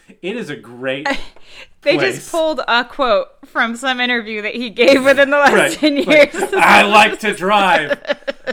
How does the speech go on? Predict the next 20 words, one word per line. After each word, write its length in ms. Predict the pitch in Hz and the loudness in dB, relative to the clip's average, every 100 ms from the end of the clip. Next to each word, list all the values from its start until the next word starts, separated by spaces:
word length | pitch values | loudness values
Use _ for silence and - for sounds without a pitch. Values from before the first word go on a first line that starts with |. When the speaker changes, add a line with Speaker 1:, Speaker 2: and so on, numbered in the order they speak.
| - | -10
Speaker 1:
Uh, 440 | 233 165 147 147 - - 302 - - - | -6 -2 -2 -4 -8 -18 -16 -12 -12 -4
I'm 420 | 170 196 190 170 | 0 0 0 -6
Sir 260 | - 196 190 | -10 -6 -4
Anthony 300 | 190 180 170 | -6 -8 -6
Hopkins." 720 | 165 156 - - 107 - - | -6 -6 -8 -12 -8 -8 -4
Speaker 2:
<laughs> 40 | |
What 440 | 330 214 247 247 226 | -4 -4 -4 -4 -4
a 80 | |
guy. 460 | 214 226 208 180 185 _ _ _ 339 - - - - - | -4 -4 -4 -6 -12 _ _ _ -20 -18 -20 -20 -20 -20
Speaker 1:
So, 840 | - - 208 202 196 190 190 190 _ - - - - _ _ _ _ _ | -20 -12 -8 -6 -4 -6 -6 -10 _ -20 -20 -20 -20 _ _ _ _ _
so 120 | 190 | -14
we 80 | 214 | -12
watched 360 | 240 302 311 - | -4 -4 -4 -10
Misconduct. 640 | 190 175 - 156 143 185 | -12 -12 -14 -12 -12 -12
Speaker 2:
We 60 | 190 | -6
watched 280 | 214 226 269 | -6 -6 -8
a 60 | |
movie, 640 | 214 202 214 185 160 175 185 _ _ - | -8 -8 -8 -8 -8 -8 -12 _ _ -12
I 80 | 165 | -12
think, 600 | - 240 156 - - _ | -6 -4 -4 -8 -20 _